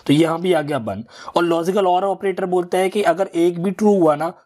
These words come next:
तो हम ट्रू रिटर्न कर देंगे, यहाँ तो दोनों ट्रू हैं भाई, तो ये भी रिटर्न करेगा वन यानी कि ट्रू। तो if कंडीशन के अंदर फाइनल में क्या जाएगा,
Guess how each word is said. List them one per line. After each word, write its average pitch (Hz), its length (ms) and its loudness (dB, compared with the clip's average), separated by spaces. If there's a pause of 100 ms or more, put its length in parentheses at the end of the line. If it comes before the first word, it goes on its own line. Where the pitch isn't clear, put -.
तो 165 80 0
हम 156 120 -2
ट्रू 160 260 4
रिटर्न 123 300 -2
कर 120 140 0
देंगे, 127 200 2
यहाँ 131 240 2
तो 139 120 -4
दोनों 135 320 0
ट्रू 131 220 -2
हैं 120 120 0
भाई, 147 240 2 (260)
तो 139 80 0
ये 123 280 2
भी 175 220 0 (120)
रिटर्न 156 280 0
करेगा 139 320 2 (200)
वन 131 180 0
यानी 120 220 -6
कि 170 100 -2
ट्रू। 120 300 -2 (180)
तो 131 60 2
if 143 240 2
कंडीशन 175 380 -2
के 175 60 -2
अंदर 170 200 0
फाइनल 147 300 -2
में 160 140 -2
क्या 151 140 2
जाएगा, 156 420 2